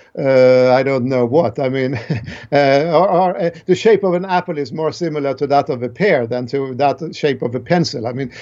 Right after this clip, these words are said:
we can, we know that there are similarity relations. So probably there is something like shape space, but we don't really know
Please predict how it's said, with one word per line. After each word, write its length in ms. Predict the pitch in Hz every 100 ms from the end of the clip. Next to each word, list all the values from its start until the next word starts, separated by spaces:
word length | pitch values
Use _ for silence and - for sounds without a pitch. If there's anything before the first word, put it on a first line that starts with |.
| -
we 120 | 180
can, 220 | 190 185
we 120 | 180 180
know 260 | 208 214
that 260 | 175 165 - 117 147
there 180 | 160 185
are 100 | 226
similarity 640 | 196 170 156 156 151 143
relations. 480 | 120 113 113 - -
So 160 | 170 - _ _ _ _ _ _
probably 420 | 190 233 220 143
there 200 | 143 160
is 140 | 202 202
something 380 | 202 196 165 131
like 240 | 131 135
shape 400 | - 170 156 156
space, 380 | - 135 120 -
but 260 | 156 127
we 240 | 180 147 139
don't 480 | 143 139 165 156 127
really 360 | 156 170 143
know 300 | 131 123 120